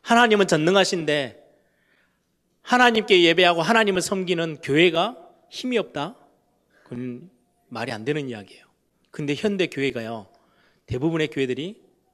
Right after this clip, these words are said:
그 문제 속에 지금 빠져 있어요.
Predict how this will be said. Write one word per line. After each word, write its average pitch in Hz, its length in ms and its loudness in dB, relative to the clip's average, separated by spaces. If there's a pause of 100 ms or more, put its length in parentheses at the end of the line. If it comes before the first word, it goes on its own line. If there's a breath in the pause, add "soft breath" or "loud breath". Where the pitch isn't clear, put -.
(760)
그 - 160 -6
문제 190 260 -2
속에 123 220 -8
지금 113 220 -16
빠져 131 200 -10
있어요. 104 360 -14